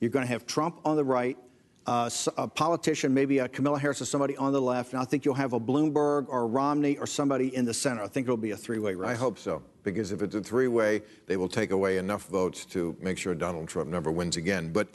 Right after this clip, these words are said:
Speaker 2: let, now, now that we're talking
Speaker 1: By,
Speaker 2: about
Speaker 1: by the way, the, the, his first term's gonna be so successful. Look, it's four percent growth. The,
Speaker 2: Oh,
Speaker 1: the, the, the,
Speaker 2: we're
Speaker 1: the
Speaker 2: so
Speaker 1: economy
Speaker 2: tired of winning, Steve.
Speaker 1: the,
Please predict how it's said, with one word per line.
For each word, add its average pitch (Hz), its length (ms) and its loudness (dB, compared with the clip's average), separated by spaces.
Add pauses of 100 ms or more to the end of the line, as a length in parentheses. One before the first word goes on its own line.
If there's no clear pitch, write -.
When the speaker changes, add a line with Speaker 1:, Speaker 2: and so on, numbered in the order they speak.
(340)
Speaker 2:
let, 156 180 2 (200)
now, 156 200 2 (120)
now 160 180 4
that 196 200 4
we're 185 120 4
talking 185 380 4
Speaker 1:
By, 180 80 4
Speaker 2:
about 170 160 4
Speaker 1:
by 180 160 4
the 180 60 4
way, 160 160 4
the, 127 120 0 (240)
the, 165 180 0 (280)
his 180 120 2
first 226 360 2
term's 196 240 0
gonna 147 120 2
be 135 60 4
so 147 200 2
successful. 147 560 -2
Look, 175 180 -4
it's 123 100 -10
four 180 200 -4
percent 147 340 -4
growth. 151 260 0 (220)
The, 175 80 4
Speaker 2:
Oh, 127 200 4 (160)
Speaker 1:
the, 185 80 -4 (180)
the, 180 180 0
the, 185 100 2
Speaker 2:
we're 156 120 4
Speaker 1:
the - 60 4
Speaker 2:
so 185 180 4
Speaker 1:
economy 220 200 2
Speaker 2:
tired 170 220 4
of 139 120 2
winning, 135 300 0
Steve. - 440 -4
Speaker 1:
the, 156 420 4